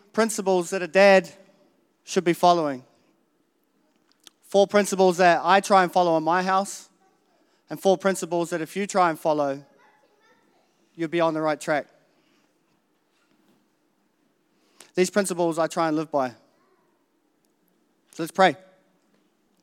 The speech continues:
Lord Father, I'm grateful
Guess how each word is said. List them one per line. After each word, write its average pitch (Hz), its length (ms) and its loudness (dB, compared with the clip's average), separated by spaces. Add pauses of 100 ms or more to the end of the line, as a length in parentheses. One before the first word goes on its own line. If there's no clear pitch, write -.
(2500)
Lord 160 160 2
Father, 175 240 4
I'm 165 220 2
grateful 151 720 0